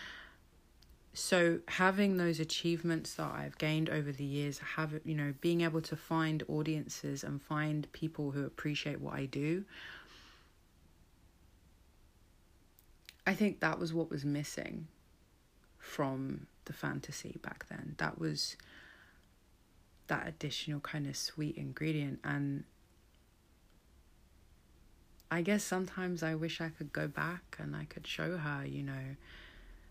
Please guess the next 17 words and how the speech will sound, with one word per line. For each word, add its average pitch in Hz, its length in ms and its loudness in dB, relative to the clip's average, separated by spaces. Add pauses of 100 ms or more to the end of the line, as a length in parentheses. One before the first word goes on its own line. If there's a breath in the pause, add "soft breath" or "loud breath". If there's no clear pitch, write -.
(320 loud breath)
<laughs> 156 120 -4 (1080 loud breath)
in 175 140 4
a 180 80 2
couple 190 340 0
of 180 60 2
years, 170 680 0 (420)
"Look, 175 420 0
here 175 280 2
are 170 180 4 (120)
some 160 300 0
of 147 140 -2
the, 147 400 -2 (500)
you 170 100 -2
know, 143 260 0
leading, 151 640 2 (2500 loud breath)
you 170 180 2
know 143 320 0